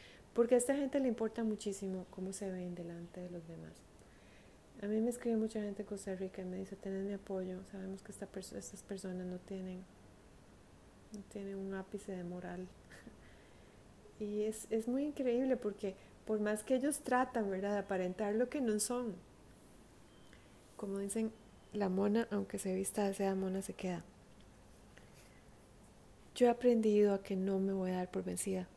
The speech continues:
Esto es algo que, que lo tengo tan claro. Vendrán muchos arriba hacia abajo. Estoy en este momento en un valle muy profundo porque el, el lugar donde vivo se está desbaratando.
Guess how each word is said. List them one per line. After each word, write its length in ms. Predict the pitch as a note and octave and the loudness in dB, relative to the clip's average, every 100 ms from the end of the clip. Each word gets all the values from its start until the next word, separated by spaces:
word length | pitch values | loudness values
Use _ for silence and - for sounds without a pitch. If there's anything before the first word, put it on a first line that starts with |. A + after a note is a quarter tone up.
| - - | -14 -8
Esto 240 | G#3 - | -6 -4
es 100 | G#3 | -4
algo 280 | G#3 G3 G#3 | -4 -4 -6
que, 240 | - F#3+ F#3 - - - - - - - - - - | -8 -10 -10 -18 -20 -20 -20 -20 -20 -20 -20 -20 -6
que 120 | G#3+ | 0
lo 100 | G#3 | 2
tengo 240 | G#3+ A3 | 4 2
tan 320 | A3+ A3 A3 A3+ | 2 2 2 2
claro. 480 | - G#3 G3 G#3 G3+ - - - - - | 2 2 2 0 -4 -10 -20 -20 -20 -8
Vendrán 460 | G#3 G3+ G#3 G#3+ G#3+ | -2 0 0 2 2
muchos 580 | A3 A3 A#3 A3+ - - - - - - | 0 0 -2 -2 -2 -6 -14 -20 -20 -10
arriba 360 | A3 G#3 G#3+ G#3 | -6 -2 0 0
hacia 200 | G#3 G3+ | -2 -4
abajo. 320 | G3 G3 G3+ G3 G3 - - | -6 -6 -6 -8 -8 -10 -12
Estoy 360 | G3 - - G3+ | -12 -12 -8 -4
en 100 | G#3 | -4
este 200 | G#3 G#3+ | 0 2
momento 320 | G#3 G3+ G#3+ | 2 0 0
en 60 | G#3+ | 0
un 140 | G3+ | 0
valle 280 | G3 G3 G#3 | 0 0 -2
muy 200 | G3 G3+ - | -2 -6 -6
profundo 480 | - G#3 A3 G#3 G#3 | -4 -2 0 0 0
porque 520 | A3 A3 - F#3+ F#3 F#3+ | -2 -6 -8 -10 -8 -8
el, 120 | F#3 - | -10 -10
el 160 | G3 F#3 | -10 -8
lugar 340 | F#3+ F#3+ F#3+ | -8 -6 -4
donde 300 | G3+ A3 A3 | -2 -2 -2
vivo 280 | G3 F#3+ G#3 | -2 -2 -4
se 100 | A3 | -6
está 300 | G#3+ - F#3+ | -8 -8 -8
desbaratando. 760 | G3 G3+ G3+ F#3 - E3+ F3+ | -6 -4 -4 -6 -6 -8 -8